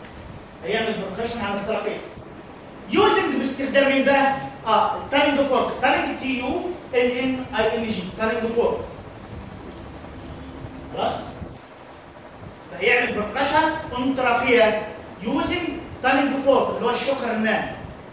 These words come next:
Then you can hear، حضرتك ممكن تسمع أو listen to،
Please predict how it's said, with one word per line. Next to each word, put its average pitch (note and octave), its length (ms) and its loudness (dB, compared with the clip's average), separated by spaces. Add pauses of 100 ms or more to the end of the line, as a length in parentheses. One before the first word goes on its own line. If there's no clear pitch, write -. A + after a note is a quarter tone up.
(1900)
Then D4 460 4 (720)
you A3+ 140 -2 (100)
can B3+ 380 6
hear، B3 280 6 (280)
حضرتك A3 260 -2
ممكن A3 340 -6
تسمع - 420 4 (1700)
أو A#3 140 4
listen C4 460 2
to، C#4 60 2